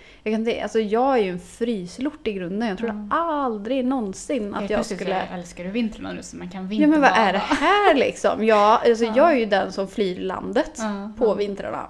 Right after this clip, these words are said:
Speaker 2: Ja.
Speaker 1: Bor utomlands och liksom, oh, hell
Speaker 2: Mm.
Speaker 1: no.
Speaker 2: Mm. Mm.
Speaker 1: Ehm, men det här har öppnat upp. Alltså,
Speaker 2: Mm.
Speaker 1: jag tänkte ju innan,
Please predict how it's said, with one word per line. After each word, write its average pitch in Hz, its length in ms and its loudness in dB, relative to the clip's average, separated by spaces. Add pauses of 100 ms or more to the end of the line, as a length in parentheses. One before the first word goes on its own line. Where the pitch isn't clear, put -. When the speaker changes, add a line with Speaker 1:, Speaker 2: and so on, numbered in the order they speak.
Speaker 2:
Ja. 220 140 -10
Speaker 1:
Bor 214 260 2
utomlands 196 680 -2
och 196 60 -4
liksom, 190 360 -6
oh, 185 160 -6
hell 269 280 0
Speaker 2:
Mm. 185 120 -4
Speaker 1:
no. - 180 -10 (100)
Speaker 2:
Mm. 190 180 -4 (280)
Mm. 190 320 -14
Speaker 1:
Ehm, 196 600 -2
men 208 220 -2
det 208 80 2
här 311 240 2
har 269 80 4
öppnat 226 280 -2
upp. 262 340 -2
Alltså, 220 220 0
Speaker 2:
Mm. 202 100 -2
Speaker 1:
jag 247 220 2
tänkte 214 400 -4
ju 220 220 -2
innan, 190 680 -6